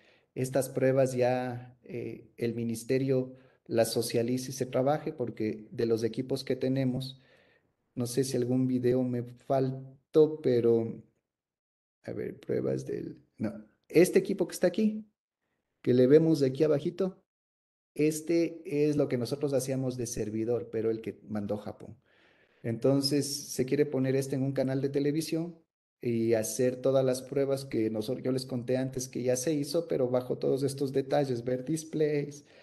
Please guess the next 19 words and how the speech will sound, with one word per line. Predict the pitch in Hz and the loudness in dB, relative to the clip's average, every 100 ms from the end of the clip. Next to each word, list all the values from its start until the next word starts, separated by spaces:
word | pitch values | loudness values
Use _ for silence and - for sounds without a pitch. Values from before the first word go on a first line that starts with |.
| - _ | -20 _
ver | 123 123 131 127 | -4 4 6 8
los | 123 123 123 | 6 4 2
set-top | 147 175 | -2 2
box, | 156 147 143 143 - _ _ _ _ _ _ _ _ _ _ _ _ | 6 6 6 0 -16 _ _ _ _ _ _ _ _ _ _ _ _
ver | 131 131 131 131 | 0 2 4 4
el | 139 | 4
gateway | 156 175 151 135 139 139 - _ _ _ _ _ _ _ _ _ _ | 4 4 4 0 0 -6 -16 _ _ _ _ _ _ _ _ _ _
y | 120 123 151 160 | -6 0 2 4
ver | 147 117 117 | 6 4 2
también, | 117 113 113 120 120 120 | -4 -2 -2 -2 -4 -6
en | 120 113 | -8 -6
este | 117 - 127 | -6 -6 -4
caso, | 120 120 127 120 | -2 0 2 2
lo, | 110 - - - - - | 2 -4 -8 -14 -16 -10
eh, | 117 | -6
bueno, | 113 107 - - | -6 -6 -10 -8
nuestro | 110 - 107 - | -8 -4 -4 -2
proyecto. | 107 104 101 - - _ - | -2 -2 -4 -10 -20 _ -4
Entonces, | 147 160 165 147 | -4 -2 -2 -2